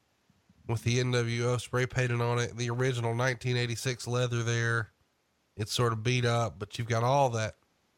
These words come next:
tradition of Ric Flair and Dusty Rhodes and Ricky Steamboat and so many of the greats. And of course, most recently, for what feels like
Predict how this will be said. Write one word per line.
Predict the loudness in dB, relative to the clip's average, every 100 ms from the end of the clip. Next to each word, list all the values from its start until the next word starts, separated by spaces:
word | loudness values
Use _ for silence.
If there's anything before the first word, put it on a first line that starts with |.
| -2
tradition | 2 4 4 4 2 2 -2 -10 _ _ _ _ _ _ 0
of | 4 6
Ric | 4
Flair | 4 6 8 8
and | 6
Dusty | 6 6 6
Rhodes | 8 10 10 8 6
and | 8 8
Ricky | 8 6
Steamboat | 8 10 10 12 12 10 8
and | 6 6 6 4 -6 -20 -20 -20 2
so | 10 10 12
many | 10 8
of | 8
the |
greats. | 8 8 8 6 2 0 -2 -8 _ _ _ _ _ _ _ _ _ _ _ 4
And | 4
of | 4
course, | 6 6 8 6
most | 6 8
recently, | 6 8 8 6 8 6
for | 6 6
what | 6 6
feels | 6 8 8
like | 8 6